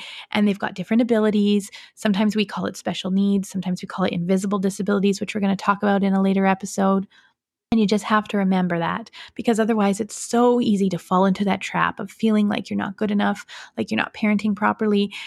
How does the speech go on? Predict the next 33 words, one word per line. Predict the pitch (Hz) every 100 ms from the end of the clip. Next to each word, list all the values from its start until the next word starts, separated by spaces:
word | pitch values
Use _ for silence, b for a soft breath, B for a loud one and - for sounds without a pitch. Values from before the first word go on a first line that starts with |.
| B -
or | 208
like | 208 208
there's | 214 208
just | 233
something | - 190 208
you | 196
need | 180 170
to |
fix. | - - - _ - - - B B -
We | 226
don't | - 233 262
want | 285 -
to | 254
change | - - 190 185 196
our | 226
kids | - 254 240
with | 247
F | 247 -
A | 254
S | 247 -
D. | 247 247 254 _ B B
We | - 269
just | 269 254 -
want | 247
to | 254
support | - 240 - 226 -
them | 214
and | 220 208
give | 202
them | 214 208 - _ _ -
all | 247 262
the | 269
opportunities | 240 233 - 202 196 196